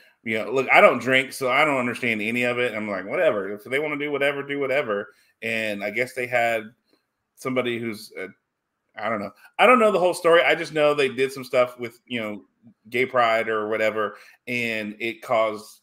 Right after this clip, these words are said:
you know, a whole bunch of downplay, and they fired the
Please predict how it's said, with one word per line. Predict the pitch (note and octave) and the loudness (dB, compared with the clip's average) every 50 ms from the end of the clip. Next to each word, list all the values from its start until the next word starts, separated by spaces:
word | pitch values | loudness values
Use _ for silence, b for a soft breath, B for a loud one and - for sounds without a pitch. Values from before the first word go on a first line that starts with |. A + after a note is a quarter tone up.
| _ _ - | _ _ -12
you | A#2 | -8
know, | G#2+ G2 | -8 -8
a | F#2 | -8
whole | - A#2 A#2+ B2 A#2 G#2+ | -6 -4 -4 -4 -2 -4
bunch | A2+ A#2 G#2+ - | -4 -6 -6 -4
of | A2 G#2+ G2+ F#2+ F#2+ - _ _ _ _ _ _ _ _ A#2 | -2 -2 -2 -2 -4 -8 _ _ _ _ _ _ _ _ 0
downplay, | A#2+ C3 C3 B2+ B2+ B2+ B2+ B2+ A#2 A2 G#2+ G#2+ G2+ B B B B B _ - | 2 4 4 4 4 0 0 2 2 2 2 2 0 B B B B B _ -6
and | A#2 A#2+ A#2 | -6 -2 -2
they | A#2 A2+ | -2 -2
fired | G#2 - - B2+ C3 C3 C3 B2+ B2+ A2+ | -2 0 2 4 6 6 6 4 2 0
the | A#2+ A2+ A2 G#2+ | -2 -4 -4 -8